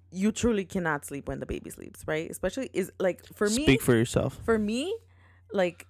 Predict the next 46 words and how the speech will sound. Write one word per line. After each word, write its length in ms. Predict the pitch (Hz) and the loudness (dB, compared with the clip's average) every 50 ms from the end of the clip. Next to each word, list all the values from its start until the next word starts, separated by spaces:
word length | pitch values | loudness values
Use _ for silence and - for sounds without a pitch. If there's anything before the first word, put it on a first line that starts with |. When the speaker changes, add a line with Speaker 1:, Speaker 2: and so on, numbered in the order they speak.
| _ _ _ _ _ _ _ _ _ _ _ _ _ _ _ - | _ _ _ _ _ _ _ _ _ _ _ _ _ _ _ -4
Speaker 1:
when 180 | 170 196 196 | 0 0 2
I 140 | 208 220 226 | 2 0 -2
fir-, 380 | - - - - 190 196 202 - | -4 -8 -4 -2 0 0 0 -2
before 580 | 175 - 208 196 - - - 175 180 214 254 | -2 -2 -4 -4 -2 -2 0 2 2 2 2
Izzy, 520 | - - 165 170 170 202 220 247 269 277 - - - | 0 -2 -4 -4 -4 -4 -4 -4 -4 -6 -6 -8 -8
I 80 | 185 202 | -6 -2
had 160 | 220 247 202 | -2 0 0
the 80 | 233 | -2
hardest 560 | 196 - - - 185 175 180 196 208 208 - - | -4 -4 -2 0 2 2 4 2 0 -2 -4 -4
time 220 | - 185 165 170 | -2 -2 -2 -2
taking 340 | - - 165 - 156 151 147 | -2 -4 -4 -4 -4 -4 -4
nap. 260 | - - - - - - | -4 -6 -8 -10 -12 -8
I 80 | - 160 | -4 -4
don't 100 | 170 180 | -4 -2
know 100 | 190 196 | -2 -4
why. 520 | 196 175 160 160 151 151 151 160 190 240 - _ _ _ _ _ _ _ _ _ _ _ _ | -2 -2 0 0 0 0 0 0 -2 -4 -6 _ _ _ _ _ _ _ _ _ _ _ _
I 80 | - 160 | -2 -2
was 220 | 165 170 170 151 | 0 0 -4 -4
just 180 | 151 160 160 151 | -6 -8 -8 -4
not 240 | 160 156 156 170 - | -2 0 0 0 -2
designed 380 | 190 185 165 160 151 156 160 | -4 -6 -6 -6 -6 -6 -6
to 80 | - 156 | -8 -12
take 280 | - - 170 147 - - | -6 -4 -4 -4 -4 -6
naps. 380 | 151 135 - _ - - - - _ _ _ - - - - - - - _ | -10 -10 -10 _ -20 -20 -20 -20 _ _ _ -20 -20 -20 -20 -20 -20 -6 _
And 160 | - 185 180 | -2 -2 2
so 140 | - 208 190 | 2 2 2
once 320 | 180 170 180 175 175 - | 4 2 0 -2 -2 -2
Izzy 240 | - 240 254 277 285 | -2 -2 0 0 0
was 160 | 233 202 190 | 0 -2 -2
born, 320 | - - 151 151 156 156 151 - | -4 -6 -4 -4 -4 -4 -6 -4
I 120 | - 190 170 | -4 -4 -4
still 580 | - - - 202 208 233 262 269 247 - - _ | -6 -6 -2 0 2 2 2 2 -2 -4 -10 _
sometimes 440 | - - 196 196 - - 233 226 - | -8 -6 -6 -4 -2 -2 -2 -2 -2
had 100 | 208 180 | -4 -6
a 60 | 180 | -6
difficult 340 | - 180 - 165 - 143 - | -8 -6 -6 -6 -6 -6 -6
time. 260 | - 233 247 220 - - | -4 -4 -2 -4 -2 -2
As 160 | - 190 170 | -2 -4 -4
tired 300 | - - - 202 240 277 | -4 -4 -2 0 0 2
as 120 | 294 247 202 | 0 0 0
I 60 | 190 | -2
was, 560 | 175 147 151 165 170 175 196 247 262 - - - _ - _ _ _ _ | -2 -2 -2 -2 -2 -2 -4 -6 -10 -14 -18 -20 _ -20 _ _ _ _
I 100 | 175 180 | -6 -4
couldn't 200 | - 220 202 202 | -2 -2 -2 0
do 140 | 202 208 165 | 0 -2 -2
it 140 | 139 - | -2 -6